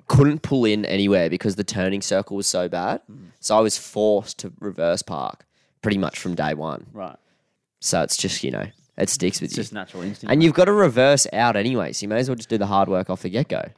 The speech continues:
Speaker 2: That's what my mum and dad said to me, and that's when I learned. And they were like, "Well, why, why would you wanna reverse out? Why don't you just pull out?" And I was like, "It's true.
Speaker 1: So smart.
Speaker 2: It's actually true. It's actually true."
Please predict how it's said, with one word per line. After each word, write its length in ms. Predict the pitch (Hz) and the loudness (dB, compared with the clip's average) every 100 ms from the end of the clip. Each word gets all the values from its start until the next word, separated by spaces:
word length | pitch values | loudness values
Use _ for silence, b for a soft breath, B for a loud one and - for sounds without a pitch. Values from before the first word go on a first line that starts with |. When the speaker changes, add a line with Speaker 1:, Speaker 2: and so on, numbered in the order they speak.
| - | 0
Speaker 2:
That's 200 | 160 - | 2 4
what 120 | 175 | 0
my 180 | 143 147 | -2 -8
mum 140 | 139 | -10
and 80 | 135 | -12
dad 200 | 127 123 | -12 -10
said 180 | - 123 | -6 -6
to 120 | - | -6
me, 100 | 113 | -8
and 60 | 107 | -8
that's 260 | 98 - - | -12 -18 -16
when 120 | 113 | -12
I 140 | 104 | -10
learned. 280 | 104 95 - _ | -10 -12 -16 _
And 100 | 110 | -10
they 40 | |
were 60 | 110 | -6
like, 260 | 107 104 - | -4 -6 -6
"Well, 280 | 123 110 104 | -6 -6 -6
why, 280 | 113 120 123 | 0 2 2
why 320 | 107 120 135 | 0 0 0
would 140 | 131 | 0
you 40 | 127 | -6
wanna 160 | 127 | -8
reverse 320 | 120 107 107 - | -6 -4 -4 -4
out? 140 | 87 | -8
Why 80 | 95 | -10
don't 60 | 95 | -12
you 40 | |
just 140 | 98 - | -18 -20
pull 160 | - | -16
out?" 100 | 107 | -16
And 80 | - | -16
I 40 | 117 | -18
was 100 | 127 | -18
like, 100 | 139 _ _ _ | -20 _ _ _
"It's 80 | - | -20
true. 320 | - - 220 135 _ | -8 -2 -2 -4 _
Speaker 1:
So 180 | - 113 | -2 -2
smart. 340 | - 113 104 | -2 -4 -2
Speaker 2:
It's 120 | 160 | -4
actually 160 | - 170 | -6 -12
true. 240 | - 185 139 _ _ | -12 -16 -16 _ _
It's 120 | _ 165 | _ -12
actually 220 | - 147 | -8 -8
true." 320 | - 82 127 | -6 -6 -6